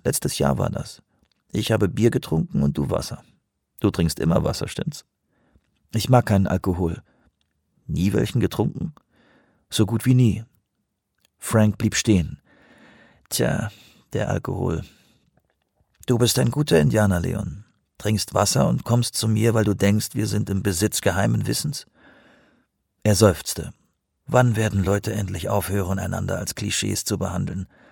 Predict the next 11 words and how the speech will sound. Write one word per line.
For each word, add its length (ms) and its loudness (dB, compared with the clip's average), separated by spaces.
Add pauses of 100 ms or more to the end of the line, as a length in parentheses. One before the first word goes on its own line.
(760)
Die 100 2
Indianer 500 6
hatten 240 -2
ein 140 0
Alkoholproblem. 1000 -2 (460)
Und 140 -2
manche 340 2
haben 200 0
es 140 -2
immer 240 2
noch. 360 -8